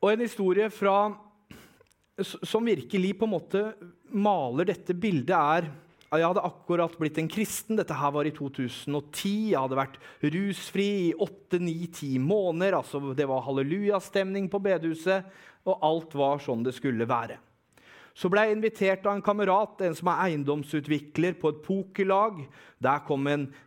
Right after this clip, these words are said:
dataingeniør som jeg var godt kjent med, og eiendomsutvikler, litt sånn, eh, litt sånn fine folk i mine øyne den gangen. Eh, og vi sitter og spiller poker og tar oss noen øl, og så plutselig kommer han ene opp. "Se, her har vi litt amfetamin."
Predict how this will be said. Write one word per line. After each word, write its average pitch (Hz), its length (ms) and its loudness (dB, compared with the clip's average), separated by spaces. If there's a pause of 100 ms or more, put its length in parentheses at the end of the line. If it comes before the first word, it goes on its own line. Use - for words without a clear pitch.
dataingeniør 175 840 0
som 175 160 -4
jeg 180 140 2
var 160 80 -10
godt 160 240 -4
kjent 180 320 -2
med, 170 160 0
og 135 80 4
eiendomsutvikler, 156 800 0
litt 160 100 -8
sånn, 156 220 -2 (240)
eh, 143 260 2
litt 165 220 0
sånn 175 160 -4
fine 160 260 0
folk 165 240 0
i 180 140 0
mine 151 240 0
øyne 156 160 0
den 156 160 2
gangen. 170 380 0 (640)
Eh, 123 360 0 (120)
og 170 200 2
vi 175 40 0
sitter 165 400 -4
og 156 80 0
spiller 131 240 -2
poker 190 400 -2
og 180 80 -2
tar 123 200 -2
oss 123 160 -4
noen 139 200 -4
øl, 196 220 0 (880)
og 151 120 -6
så 165 120 -4
plutselig 135 840 -4
kommer 120 280 -2
han 127 120 -2
ene 113 200 -4
opp. - 320 -10 (300)
"Se, - 160 -8
her 147 160 -10
har 151 100 -14
vi 139 80 -12
litt 135 140 -8
amfetamin." 156 600 -6